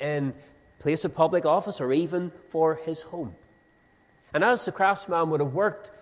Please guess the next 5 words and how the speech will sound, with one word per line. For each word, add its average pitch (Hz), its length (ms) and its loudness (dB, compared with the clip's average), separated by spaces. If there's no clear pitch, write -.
on 160 440 2
that, 135 380 2
uh, 117 220 0
finished 185 400 2
product, 160 580 0